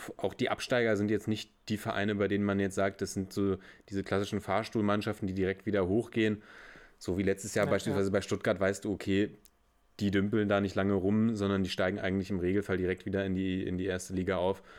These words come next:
Speaker 1: Und jetzt wäre es abgestiegen, Paderborn und Düsseldorf. Klar, die sind jetzt auch in den letzten Jahren hin und wieder mal auf und abgestiegen, aber da war eigentlich immer ein bisschen,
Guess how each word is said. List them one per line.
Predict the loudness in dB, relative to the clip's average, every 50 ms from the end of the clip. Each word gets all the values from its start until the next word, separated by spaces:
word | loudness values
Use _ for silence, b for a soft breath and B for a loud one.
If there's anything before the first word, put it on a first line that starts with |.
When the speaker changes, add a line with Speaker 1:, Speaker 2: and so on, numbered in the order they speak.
| B B B _
Speaker 1:
Und | -6 -2 -2
jetzt | -2 -2 0
wäre | -2 -2
es | -2 -2
abgestiegen, | -4 -6 -6 -6 -8 -4 -2 -2 -2 -2
Paderborn | -2 -2 0 0 0 0 0 0 0 2
und | 0 0 0
Düsseldorf. | -2 -2 0 2 2 4 4 4 2 0 -4 B B B B B B B B B B B B B B B B B -14 -4
Klar, | -2 2 2 2 2
die | 0 0
sind | 0 0 0
jetzt | 0 0 0
auch | -2 -2 -2
in | 0 0
den | 2 2
letzten | 0 0 -2 -4 -2 0
Jahren | 0 0 0 0
hin | 0 2 2
und | 0 0
wieder | 0 0 2 2
mal | 2 0
auf | 0 -2 -2 -2
und | -6 -8
abgestiegen, | -8 -8 -8 -8 -6 -4 -4 -2 -2 0
aber | 0 0 0
da | 0 0 0
war | 0 0 0
eigentlich | 0 0 -2 -2 -2
immer | 0 0 2
ein | 2 2 0
bisschen, | -2 -4 -2 -2 0 0 0 -2 B